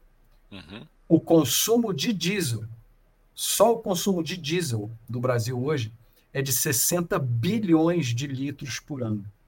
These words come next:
Speaker 2: Esse consumo equivale a cento e cinquenta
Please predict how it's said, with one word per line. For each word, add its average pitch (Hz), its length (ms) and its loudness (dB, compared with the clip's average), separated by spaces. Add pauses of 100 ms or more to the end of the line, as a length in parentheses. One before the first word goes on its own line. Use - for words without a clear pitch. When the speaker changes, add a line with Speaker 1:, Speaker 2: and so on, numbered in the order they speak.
(1600)
Speaker 2:
Esse 165 240 2
consumo 175 440 0
equivale 143 640 0 (340)
a 139 160 -2
cento 170 640 2
e 160 40 -4
cinquenta 165 1040 -4